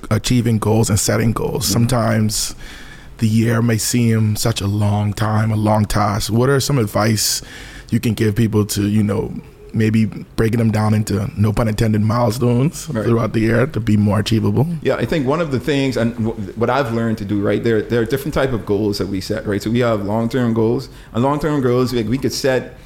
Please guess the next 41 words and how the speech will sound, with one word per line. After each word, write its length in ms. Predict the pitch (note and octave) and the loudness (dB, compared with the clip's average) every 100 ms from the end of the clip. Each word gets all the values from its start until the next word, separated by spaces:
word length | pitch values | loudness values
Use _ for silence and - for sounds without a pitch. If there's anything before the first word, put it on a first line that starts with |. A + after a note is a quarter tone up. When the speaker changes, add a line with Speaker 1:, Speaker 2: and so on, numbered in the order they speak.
| - - - - | -20 -20 -12 -4
Speaker 2:
our 220 | G#2+ G#2 | -2 0
twelve-month 760 | - B2 B2 A2 G#2 A2 A2 G2 | -2 0 0 -2 -4 -4 -4 -6
long-term 500 | F#2+ G#2 A#2+ A2+ G#2+ | -8 -6 -4 -4 -2
goals, 300 | G#2 A#2+ G#2 | 0 0 -2
but 100 | G#2 | -2
they 100 | A#2+ | 0
may 140 | G#2+ | 0
actually 360 | G#2 G2+ G#2+ A2 | -2 -4 -6 -4
turn 280 | A2 G#2 | -6 -4
into, 200 | F#2 F#2+ | -6 -8
like, 200 | F#2 F2+ - - - | -10 -10 -14 -20 -10
eighteen 420 | G#2 G#2+ A#2 G2 F#2+ | -6 -4 -2 -2 -4
months 220 | F2+ E2+ | -8 -10
or 80 | - | -8
sixteen 400 | A#2+ - G2+ G2 | -8 -6 -8 -6
months 200 | A2+ - | -10 -10
or, 120 | F2 | -10
like, 240 | F#2+ F#2+ | -8 -6
whatever 280 | G#2 G#2+ G#2 | -2 0 0
the 120 | G2+ | -2
timeline 540 | - G2+ G2+ G2+ G#2 G2+ | -4 -6 -6 -8 -10 -10
is. 140 | G2 - - - - - | -14 -18 -20 -20 -20 -4
But 220 | A#2 G#2+ | -2 0
it's 120 | A#2 A#2+ | 0 0
always 400 | B2+ C#3 C3+ - | 2 2 0 0
good 200 | B2 G#2+ | -2 -2
to 60 | G2+ | -6
set 320 | A#2+ G#2 - | -4 -4 -4
short-term 640 | - C3+ A2+ - A2 G2+ | -6 -2 -4 -4 -6 -6
goals, 300 | F#2+ F#2 F#2 | -6 -8 -10
right? 120 | F#2+ | -8
And 100 | F#2+ | -4
those 280 | G2 B2+ B2+ | 0 0 0
go-, 320 | A#2 A2+ G#2+ | -2 0 0
goals 420 | - A2+ A2 A2 G#2+ | 0 0 0 0 -2
fall 280 | A2+ A2+ | -2 0
more 420 | A2 G#2+ G#2 G2+ - - - - - | 0 0 -2 -4 -8 -20 -20 -16 -6
into, 420 | A2 G#2 G2 G#2+ | -2 -2 -4 -6
like, 300 | F#2+ F#2 F#2+ - - | -6 -8 -10 -12 -4
weekly 380 | B2+ B2+ C#3+ C3+ | -4 -2 -4 0
goals 680 | C3 B2+ B2+ B2+ B2+ B2 | 2 2 2 -2 -6 -14